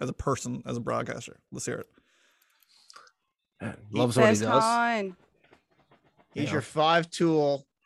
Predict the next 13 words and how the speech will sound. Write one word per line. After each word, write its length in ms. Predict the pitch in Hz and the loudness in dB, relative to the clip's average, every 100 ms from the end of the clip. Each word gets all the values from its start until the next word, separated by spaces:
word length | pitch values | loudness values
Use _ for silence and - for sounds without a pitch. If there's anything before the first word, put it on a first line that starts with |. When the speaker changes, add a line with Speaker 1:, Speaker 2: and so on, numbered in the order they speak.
| _ _ _ | _ _ _
Speaker 4:
player, 380 | - - 127 127 | -8 -2 0 0
equivalent 460 | 123 - 135 123 123 | -4 -6 -6 -6 -6
to 120 | 131 | -6
a 40 | 110 | -2
baseball 460 | 117 113 110 104 | -2 -2 -4 -6
player. 380 | - 107 98 98 | -4 -6 -6 -10
He's 140 | 123 120 | -12 -12
your 100 | 117 | -10
five 360 | - 117 117 | -2 -2 -2
tool 240 | - 120 110 | -4 -6 -6
guy. 280 | 101 90 - _ _ _ _ _ _ 156 | -6 -8 -12 _ _ _ _ _ _ -12
Speaker 1:
Well 500 | 127 117 139 170 165 | -4 0 2 2 2
said. 640 | - - 113 123 107 | -2 -2 0 0 0